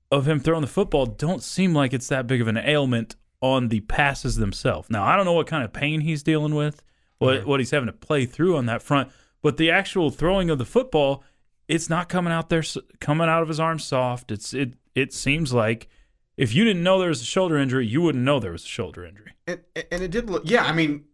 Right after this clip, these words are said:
Speaker 2: a-, again, that's why I was, like, shocked finding out how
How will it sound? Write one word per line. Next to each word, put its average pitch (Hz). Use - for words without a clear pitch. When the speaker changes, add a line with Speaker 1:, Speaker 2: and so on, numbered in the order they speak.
Speaker 2:
a-, 165
again, 165
that's 143
why 180
I 143
was, 120
like, 113
shocked -
finding 139
out 113
how 135